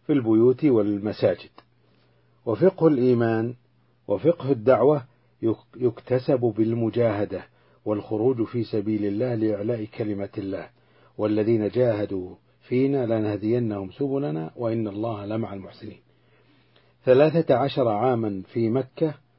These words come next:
فرغ الله أجساد الصحابة من أي عمل، لا صلاة، لا زكاة، لا صوم، لا حج، وفرغ أفق-، أفكارهم لجهد الدعوة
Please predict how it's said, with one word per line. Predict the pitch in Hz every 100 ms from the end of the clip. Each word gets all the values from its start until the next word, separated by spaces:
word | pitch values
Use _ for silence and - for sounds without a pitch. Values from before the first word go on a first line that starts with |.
| _ _ -
فرغ | 123 120 107 104
الله | 104 113 101 98
أجساد | - - 151 127
الصحابة | 113 113 127 151 135 117
من | 110
أي | 107 147 135 113
عمل، | 113 107 85 - _ _ _ _ _ _
لا | 120 139
صلاة، | 131 131 135 143 147 - 113
لا | 113 123
زكاة، | 127 135 127 147 147 -
لا | 120 113
صوم، | - 143 151 143
لا | 110 98
حج، | - 110 - - _ _ _ _ -
وفرغ | 110 127 135 117 107 101
أفق-، | 101 - -
أفكارهم | 127 120 113 - 139 135 131 147 147 147 - _ _ _ _ _ -
لجهد | 117 156 151 127
الدعوة | 107 127 113 104 92